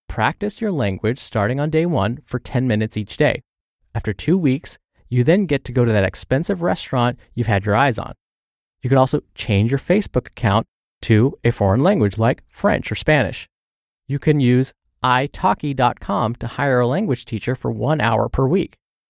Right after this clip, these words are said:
Let's say you want to run your first five K. You could run or walk for at least five minutes, five days per week for the next month. After one month,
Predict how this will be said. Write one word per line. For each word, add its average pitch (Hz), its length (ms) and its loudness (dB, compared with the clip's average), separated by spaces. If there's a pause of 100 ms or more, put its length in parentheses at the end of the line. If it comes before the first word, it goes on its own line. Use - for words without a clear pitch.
(520)
Let's 143 160 0
say 175 60 6
you 165 160 4
want 160 120 2
to 151 40 2
run 165 200 2
your 151 100 0
first - 280 -2
five 135 240 0
K. - 280 -4 (680)
You 131 100 2
could 135 340 0
run 117 460 2
or 165 180 2
walk 139 300 2
for - 180 -2
at 98 80 0
least 135 240 -4
five 185 220 2
minutes, 120 420 -2 (120)
five 127 320 0
days 156 200 -2
per 185 180 -2
week 131 220 -2
for 123 100 -6
the 120 80 0
next 110 220 -2
month. 165 200 -2 (500)
After 104 240 -2
one 120 240 2
month, 147 340 2